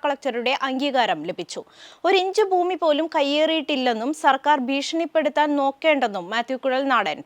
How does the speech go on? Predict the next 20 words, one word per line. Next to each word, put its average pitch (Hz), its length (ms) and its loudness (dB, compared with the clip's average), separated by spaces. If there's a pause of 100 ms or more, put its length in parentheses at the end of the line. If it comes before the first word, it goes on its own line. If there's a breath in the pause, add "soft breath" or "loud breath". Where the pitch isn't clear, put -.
(120)
പറഞ്ഞു. 147 300 -6 (1080 soft breath)
ലഹരി 453 360 4
ഇടപാടിന്റെ 381 580 4
മറവിൽ 302 420 4 (100)
കള്ളപ്പണം 311 560 4
വെളുപ്പിച്ചെന്ന 285 640 -2
കേസിൽ 262 300 -2 (100)
ബിനീഷ് 285 300 -2
കൊടിയേരിയെ 254 640 2 (220)
എൻഫോഴ്സ്മെന്റ് 320 640 -2
ഡയറക്ടറേറ്റ് 254 680 2
ചോദ്യം 226 400 -2
ചെയ്യുന്നു. 170 360 -8
കൊച്ചിയിലെ 247 440 -2 (160)
ഇ 247 120 -2
ഡി 269 160 0
ഓഫീസിലാണ് 254 560 -2
ചോദ്യം 240 480 -4
ചെയ്യൽ. 226 380 -2
രണ്ടായിരത്തി 285 500 0